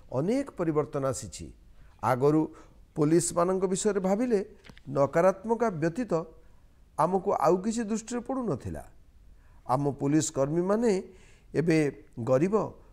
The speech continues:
ଅସହାୟଙ୍କ ନିକଟରେ ଖାଦ୍ୟ ପହଞ୍ଚାଉଛନ୍ତି, ଔଷଧ ପହଞ୍ଚାଉଛନ୍ତି। ଯେଭଳି ଭାବେ ସମସ୍ତ ପ୍ରକାରର ସାହାଯ୍ୟ ପାଇଁ ପୁଲିସ କର୍ମୀ ଆଗକୁ ଆସୁଛନ୍ତି, ଏଥିରେ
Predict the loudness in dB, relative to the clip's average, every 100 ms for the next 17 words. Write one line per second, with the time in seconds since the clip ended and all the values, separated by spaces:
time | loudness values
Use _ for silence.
0 | -20 0 0 2 0 2 2 2 0 2
1 | 0 2 0 -2 -6 -18 -10 -6 -4 -2
2 | -2 -2 -4 -4 -8 -10 -14 -16 -20 -20
3 | -20 -20 -2 0 0 0 -4 -2 -2 -2
4 | -2 -4 -6 -8 -12 -20 -20 -20 -20 -20
5 | -20 -20 -16 2 4 6 4 4 4 4
6 | 4 2 2 0 2 -2 -2 0 2 2
7 | -2 -4 -6 -4 -4 0 2 2 -2 -6
8 | 0 4 4 2 -4 0 0 0 0 0
9 | 0 -2 -4 -4 -8 -16 -18 -20 -6 -6
10 | -2 0